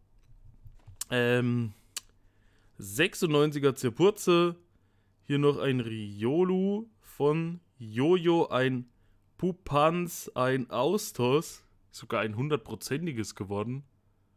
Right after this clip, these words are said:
Hm, das hab ich, glaub ich, behalten. Jetzt hab ich schon, jetzt klang ich wie Schilling, oder? Hm,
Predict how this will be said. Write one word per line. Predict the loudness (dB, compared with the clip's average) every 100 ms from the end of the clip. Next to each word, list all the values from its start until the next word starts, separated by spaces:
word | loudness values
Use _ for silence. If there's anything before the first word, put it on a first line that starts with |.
| _ _ _ _ _ _ _ _ _ _ _ _
Hm, | -8 -6 -10 -10 -10 -10 -14 -16 -20 -20 -8
das | -6 -6
hab | -12
ich, | -8
glaub | -4 -4
ich, | -4 -6
behalten. | -6 -4 -2 -4 -4 -8 -10 -14 -20 _ -18 -18 -18
Jetzt | -8
hab | -6
ich | -4
schon, | -2 -4 -4
jetzt | -10 -18 -12
klang | -6 -4
ich | -6 -8
wie | -10
Schilling, | -4 -2 -2 -4
oder? | -4 -4 -6 -8 _ _ -20 -18 -20 _ _ _ _ _ _ _ _
Hm, | -6 -6 -8 -12 -14 -16 -16 -16 -18